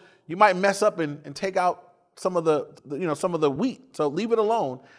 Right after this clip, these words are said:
I'll do the judgment. There's a couple of messages in that for us. Sometimes believers, we try to do the uprooting and the separating now, early. God said, "No, no, no, that's not your job. Don't you worry about that." Let the fakers be fake.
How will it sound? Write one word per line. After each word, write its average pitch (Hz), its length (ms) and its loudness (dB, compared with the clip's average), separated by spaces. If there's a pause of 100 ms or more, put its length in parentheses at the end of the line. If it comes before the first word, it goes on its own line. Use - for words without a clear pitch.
(260)
I'll 214 240 10
do 190 160 2
the 156 100 0
judgment. 117 600 -4
There's 185 160 0
a 180 40 0
couple 214 320 4
of 165 100 4
messages 151 540 -4
in 143 140 -8
that 135 220 -10
for 131 200 -6
us. - 240 -20 (580)
Sometimes 233 440 6
believers, 180 420 2
we 190 120 0
try 196 200 4
to 151 100 2
do 143 360 -4
the 120 320 -2 (100)
uprooting 120 520 -4 (160)
and 127 160 -10
the 107 60 -10
separating 107 600 -4
now, 117 380 -6 (480)
early. 147 320 4
God 151 160 4
said, 180 180 -6
"No, 254 60 -14
no, 359 160 -2
no, - 80 -4
that's 220 180 -2
not 233 220 -4
your 240 80 -2
job. 208 440 -8
Don't 180 200 -10
you 214 80 -10
worry 190 160 -4
about 147 260 -6
that." 107 240 -12 (720)
Let 202 120 4
the 214 80 4
fakers 196 420 2
be 190 100 -4
fake. 160 360 -6